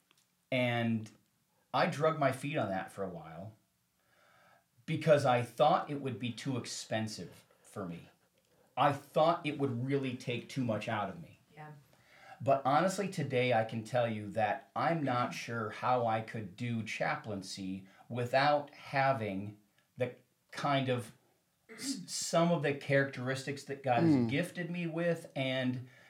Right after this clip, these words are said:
Speaker 1: uh, and wired me with that I'm able to minister in a way that is effective without bringing home overwhelming suffering.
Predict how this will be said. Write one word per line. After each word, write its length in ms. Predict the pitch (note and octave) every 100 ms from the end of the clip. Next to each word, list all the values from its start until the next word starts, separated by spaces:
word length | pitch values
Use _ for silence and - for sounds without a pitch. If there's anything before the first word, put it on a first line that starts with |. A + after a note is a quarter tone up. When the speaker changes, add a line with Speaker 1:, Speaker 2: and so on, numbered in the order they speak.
| _ -
Speaker 1:
uh, 160 | A#2+ -
and 240 | C3 A#2
wired 600 | A#2+ D3+ E3+ C3 A#2 A2+ -
me 540 | A#2+ A2+ A2 A2 G#2 - - - _
with 400 | A2 A#2+ A#2+ - -
that 580 | B2+ A#2+ A#2 - - - _ _ - -
I'm 240 | B2+ C#3+
able 260 | C#3 C3+ B2+
to 140 | -
minister 580 | A2+ A2 C#3 E3+ E3 C#3
in 60 | A#2+
a 80 | A2
way 280 | A2+ A2+
that 260 | A2 A2 A2
is 140 | G#2+
effective 640 | G#2+ - B2+ B2+ E3+ D3+ C#3
without 720 | B2 B2 C#3 C#3 C3+ B2+ - - _ _ G2+ - _ _
bringing 500 | C3 C3 D3 D3 C3
home 680 | A#2 C#3+ C#3+ A#2 A2 A#2+ C#3 - _ _ _ _ _ _ _ _ _ _ _ _ E3
overwhelming 1400 | F3+ F3 D#3 D3 C3 B2+ C3+ D#3 C3 G#2+ G2 G#2+ A2+ - _ _ _
suffering. 520 | - - B2+ - G2